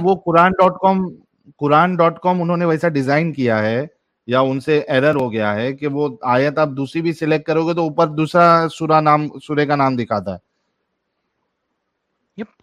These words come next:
Speaker 2: ساحل بے
Speaker 1: اس
Speaker 2: وقوف ہے، میں
Speaker 1: طریقے سے
Speaker 2: کیا
Speaker 1: بھاگنے کا بہانہ مت بناؤ یار۔
Speaker 2: تو آیت تم لائے ہو، تمہیں اس کی ٹرانسلیشن رٹی ہوئی ہونی چاہیے، میں نے ٹرانسلیشن پر بھی دی ہے۔ اور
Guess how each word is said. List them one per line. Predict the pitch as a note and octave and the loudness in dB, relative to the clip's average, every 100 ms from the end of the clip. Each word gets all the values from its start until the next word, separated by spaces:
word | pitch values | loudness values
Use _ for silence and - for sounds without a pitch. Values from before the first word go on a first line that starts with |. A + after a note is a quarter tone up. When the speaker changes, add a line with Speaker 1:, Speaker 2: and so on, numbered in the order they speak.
| F3 C3+ D3+ | -20 -18 -14
Speaker 2:
ساحل | F#3 A#3+ A#3 | -8 -6 -6
بے | E3 F3+ | -4 -2
Speaker 1:
اس | |
Speaker 2:
وقوف | C3+ - | -2 0
ہے، | F3+ | 2
میں | G3 | 2
Speaker 1:
طریقے | |
سے | G3+ | 4
Speaker 2:
کیا | G#3 - | 2 4
Speaker 1:
بھاگنے | C#3 C#3+ E3+ F#3+ | 4 4 2 0
کا | F3 G3 | 4 4
بہانہ | E3 C#3+ D#3 F#3 | 4 2 4 2
مت | F#3+ | 0
بناؤ | D#3 C3 A2+ G#2 | 0 -2 0 0
یار۔ | G2+ B2 - _ _ _ _ _ _ _ _ _ _ - | -2 -4 -10 _ _ _ _ _ _ _ _ _ _ -10
Speaker 2:
تو | - - | -6 -2
آیت | G#3 C4+ - | 0 0 -4
تم | C4+ C#4+ | -8 -6
لائے | C4+ B3 | -4 -4
ہو، | |
تمہیں | A#3+ C4+ | -6 -10
اس | B3+ | -12
کی | B3+ | -12
ٹرانسلیشن | A#3+ A3+ A#3 B3+ | -12 -12 -12 -10
رٹی | A#3 A3 A#3+ | -10 -10 -12
ہوئی | A#3+ | -10
ہونی | A3+ | -10
چاہیے، | G#3 A3 | -10 -10
میں | A3+ | -10
نے | A3+ | -8
ٹرانسلیشن | A3 G#3+ A3 A#3+ | -8 -10 -14 -8
پر | A3+ | -6
بھی | A3+ A#3 | -6 -10
دی | A3 G#3+ | -14 -14
ہے۔ | F3+ _ _ _ _ _ _ | -14 _ _ _ _ _ _
اور | - | -12